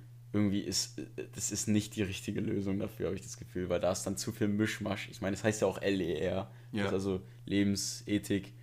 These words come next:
Speaker 1: Religionskunde, da ist ja auch irgendwie Religion
Speaker 2: Das ist,
Speaker 1: einfach
Speaker 2: das ist
Speaker 1: drin.
Speaker 2: Lebens-, Lebenskunde oder Lebensgestaltung, Ethik und Religion? Ich weiß
Speaker 1: Irgendwie
Speaker 2: nicht,
Speaker 1: so.
Speaker 2: aber ja, so in dem Dreh.
Speaker 1: Ja,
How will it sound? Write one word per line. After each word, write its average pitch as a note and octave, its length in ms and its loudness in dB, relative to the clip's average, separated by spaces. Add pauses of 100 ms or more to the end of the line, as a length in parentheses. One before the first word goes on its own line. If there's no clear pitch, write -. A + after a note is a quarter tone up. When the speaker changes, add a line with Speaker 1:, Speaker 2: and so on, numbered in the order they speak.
(240)
Speaker 1:
Religionskunde, A2+ 840 6
da A2+ 100 10
ist G#2 80 2
ja G2+ 80 6
auch A2 140 6
irgendwie A#2+ 200 4
Religion A#2 460 8
Speaker 2:
Das B2+ 80 8
ist, A#2 80 6
Speaker 1:
einfach A2+ 180 4
Speaker 2:
das G#2+ 220 4
ist - 60 -2
Speaker 1:
drin. G#2 120 0
Speaker 2:
Lebens-, G2 300 0
Lebenskunde G#2+ 720 -2
oder A2 160 4
Lebensgestaltung, A2 960 0
Ethik C3 340 -6
und A#2+ 160 -6
Religion? B2+ 480 -8 (320)
Ich A#2 180 -4
weiß A2+ 160 4
Speaker 1:
Irgendwie A2 180 8
Speaker 2:
nicht, G#2 100 2
Speaker 1:
so. F#2 280 4
Speaker 2:
aber G2 300 2 (200)
ja, F#2+ 160 0
so F#2 120 -4
in F#2+ 60 -2
dem F2+ 100 -4
Dreh. F#2 220 -4 (280)
Speaker 1:
Ja, F2+ 240 0